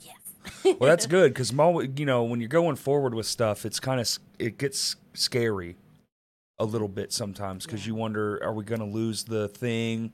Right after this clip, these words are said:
Speaker 1: Yeah.
Speaker 2: If it's c-, and sometimes if it's too much, you see bands where they get in this, "You probably shoulda just did a name change." Like, just been a
Speaker 1: Yeah.
Speaker 2: wh-, like, just put
Speaker 1: Yeah.
Speaker 2: that to bed and do a whole different thing.
Speaker 1: No, we've definitely kept our signature style going.
Speaker 2: Yeah.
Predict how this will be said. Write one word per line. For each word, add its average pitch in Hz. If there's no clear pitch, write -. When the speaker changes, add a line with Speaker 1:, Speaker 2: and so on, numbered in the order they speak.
Speaker 1:
Yeah. 147
Speaker 2:
If 123
it's 135
c-, 143
and 120
sometimes 139
if 98
it's -
too 127
much, 147
you 123
see 147
bands 123
where 117
they 107
get 110
in 110
this, -
"You 110
probably 113
shoulda 113
just -
did 113
a 101
name 98
change." 113
Like, 110
just 107
been 214
a -
Speaker 1:
Yeah. 165
Speaker 2:
wh-, 165
like, 123
just 120
put -
Speaker 1:
Yeah. -
Speaker 2:
that 120
to 123
bed 110
and 110
do 110
a 98
whole 113
different 104
thing. 113
Speaker 1:
No, 170
we've 285
definitely 202
kept 175
our 160
signature 165
style 143
going. 101
Speaker 2:
Yeah. 92